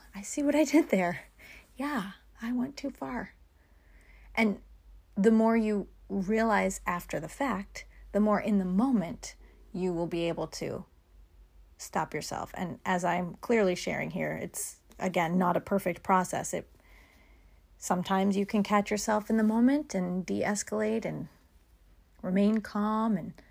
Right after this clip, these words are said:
things can go smoothly even through the bumps. And other times, you just give in to those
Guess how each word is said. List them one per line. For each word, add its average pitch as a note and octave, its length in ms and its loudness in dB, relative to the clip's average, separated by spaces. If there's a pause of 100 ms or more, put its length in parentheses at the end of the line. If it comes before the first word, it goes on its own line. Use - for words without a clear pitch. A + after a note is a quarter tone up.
(760)
things G3+ 320 4
can F#3+ 360 2
go G3 200 4
smoothly G3+ 500 2
even G3 320 0
through G3 220 0
the F3 80 -2
bumps. F3+ 480 0 (1400)
And E4 120 -2
other F4+ 180 2
times, D4 720 0 (440)
you A3+ 100 0
just A#3+ 320 0 (200)
give A3 220 2
in A3 260 4
to G3 140 -4
those F3 460 -2